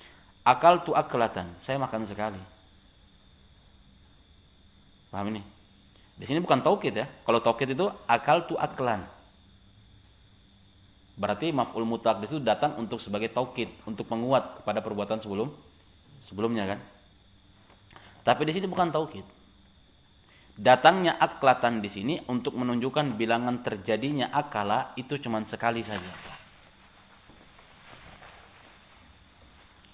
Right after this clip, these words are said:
Jadi poinnya tetap berbeda. Kalau ismul hay'a,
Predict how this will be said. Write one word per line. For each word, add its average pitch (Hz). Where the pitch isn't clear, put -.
Jadi 113
poinnya 107
tetap 117
berbeda. 98
Kalau 185
ismul 156
hay'a, 127